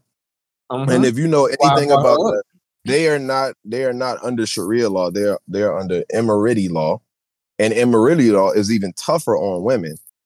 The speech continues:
Speaker 2: So the fact that she got over there, did what she had to do, did her thing,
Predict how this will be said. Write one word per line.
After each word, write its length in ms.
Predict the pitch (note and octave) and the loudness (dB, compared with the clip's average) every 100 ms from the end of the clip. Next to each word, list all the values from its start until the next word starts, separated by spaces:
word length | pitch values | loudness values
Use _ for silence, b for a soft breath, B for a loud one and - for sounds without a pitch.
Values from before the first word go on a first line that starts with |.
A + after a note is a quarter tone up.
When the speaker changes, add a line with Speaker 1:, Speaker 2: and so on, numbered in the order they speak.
| _ _ _ _ | _ _ _ _
Speaker 2:
So 160 | A2+ | 0
the 100 | G#2 | 0
fact 280 | - D3+ C3+ | 0 -2 0
that 140 | C3 B2+ | -2 -2
she 160 | F#3 | -2
got 220 | E3 D3 D3+ | 0 2 2
over 200 | E3 E3 | 2 2
there, 240 | F3 F#3+ A#3 _ _ _ _ _ _ _ _ _ _ | 0 0 -6 _ _ _ _ _ _ _ _ _ _
did 180 | G#2+ D3 | -4 0
what 120 | D#3 | 0
she 160 | D#3 E3 | -2 -4
had 220 | D#3+ D#3 | -2 -4
to 60 | D3+ | -4
do, 280 | D3 E3 G3 _ _ _ _ _ _ _ G2+ | -4 -4 -6 _ _ _ _ _ _ _ -2
did 140 | A#2 | 0
her 160 | D3+ D#3 | 2 0
thing, 360 | D#3+ E3 F3+ | 0 -2 -2